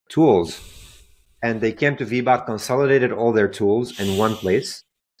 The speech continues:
They white labeled the product as their own, and they were able to automate most of their customers' outreach,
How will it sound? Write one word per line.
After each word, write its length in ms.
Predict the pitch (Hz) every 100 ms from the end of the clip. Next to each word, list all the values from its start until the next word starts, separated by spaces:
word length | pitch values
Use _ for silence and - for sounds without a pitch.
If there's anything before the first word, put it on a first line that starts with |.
| _ _ _ _
They 120 | 95
white 340 | 104 107 139 139
labeled 320 | 131 127 120
the 80 | 107
product 480 | - 107 107 104 95
as 160 | 92
their 180 | 101 92
own, 380 | 90 104 123 156 - _ _ _ -
and 160 | 107
they 80 | 117
were 160 | 147 135
able 400 | 117 139 127 123
to 160 | 123 -
automate 640 | - 135 127 104 95 92 -
most 560 | 110 110 123 147 - -
of 160 | 113
their 140 | 104 101
customers' 640 | - 110 - 113 101 95 -
outreach, 640 | 113 123 - 95 92 -